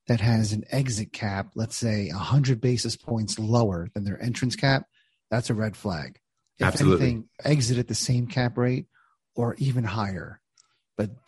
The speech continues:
Speaker 1: don't anticipate cap rate as your savior.
Speaker 2: You should plan for that. Maybe if you're buying at a four, plan to exit at a five. You don't know where the market's gonna be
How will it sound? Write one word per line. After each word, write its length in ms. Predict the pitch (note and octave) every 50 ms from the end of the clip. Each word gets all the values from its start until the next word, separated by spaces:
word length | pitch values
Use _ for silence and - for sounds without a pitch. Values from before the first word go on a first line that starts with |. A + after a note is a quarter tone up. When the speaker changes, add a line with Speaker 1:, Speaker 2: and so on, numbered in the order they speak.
| - - - C3+
Speaker 1:
don't 260 | A#2+ D#3+ C#3+ C#3 C#3 C3+
anticipate 600 | B2 A#2 - - A#2 - A#2+ - A#2+ G#2 F#2 -
cap 320 | - - A#2+ A2+ G#2+ -
rate 280 | A#2 A#2 A#2 A#2 A#2+ - -
as 260 | G2+ G2+ G#2 - - - - _ _
your 160 | - C3 A2 -
savior. 600 | - - C#3 A#2 A2 G2+ F#2+ F#2 F2 F#2 - _ _ _ _ _ _ _ _ _ _ _ -
Speaker 2:
You 80 | A#2+
should 180 | A#2+ B2 A2+ G#2+
plan 340 | - A#2 G#2 G#2 G#2 G2+ F#2+
for 100 | - G#2+
that. 240 | G#2 G2+ F#2+ - -
Maybe 280 | A#2+ A#2+ B2+ B2+ B2+ -
if 120 | - F#2+ G2+
you're 100 | G#2+ G2
buying 260 | G#2 G#2+ A2+ A2 A2
at 80 | G#2+ G2+
a 40 |
four, 340 | F#2 - G#2 A2 A2+ A2 G#2+
plan 220 | G#2 A2 G#2+ G2+ G2+
to 100 | G2+ G2
exit 240 | G#2+ G2+ - G#2+
at 80 | G2+ G2
a 60 | F#2+
five. 420 | F#2+ - G2+ G2+ F2+ E2+ E2 F2 G2
You 60 | G#2+
don't 320 | A2+ C3+ C#3 G#2+ A#2+ A#2
know 200 | A#2+ B2 B2+ B2+
where 160 | C3 A#2+ A#2
the 100 | A2 G#2
market's 380 | G2 G2 G2 G2 G2+ - G2+ -
gonna 200 | - F#2+ F2 E2+
be 360 | E2+ F2+ F2 F2 F2 E2+ -